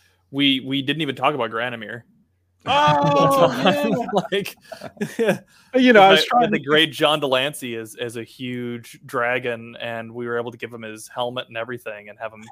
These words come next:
Speaker 1: fight a giant techno
Speaker 2: <laughs>
Speaker 1: titan in the sky.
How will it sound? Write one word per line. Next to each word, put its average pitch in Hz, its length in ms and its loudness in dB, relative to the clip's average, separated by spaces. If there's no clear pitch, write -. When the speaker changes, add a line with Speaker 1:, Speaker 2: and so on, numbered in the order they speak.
Speaker 1:
fight 131 340 4
a 120 60 2
giant 123 540 -2
techno 120 520 -6
Speaker 2:
<laughs> - 80 -20
Speaker 1:
titan 123 360 -8
in 117 100 -12
the 113 100 -16
sky. 117 540 -8